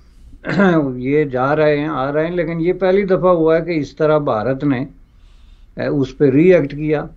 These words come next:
और मेरे ख्याल में रिएक्ट करने की वजह ये थी कि इन्होंने पब्लिकली,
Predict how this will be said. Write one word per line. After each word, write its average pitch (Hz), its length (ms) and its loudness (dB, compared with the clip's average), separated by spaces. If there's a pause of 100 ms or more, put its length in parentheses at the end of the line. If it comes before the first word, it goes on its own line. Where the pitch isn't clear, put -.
(580)
और 131 140 0
मेरे 143 280 4
ख्याल 151 200 2
में 156 160 2
रिएक्ट 147 360 2
करने 143 280 -2
की 151 80 -4
वजह 147 260 0
ये 151 320 2
थी 156 80 -2
कि 147 240 2
इन्होंने 143 340 2
पब्लिकली, 147 880 0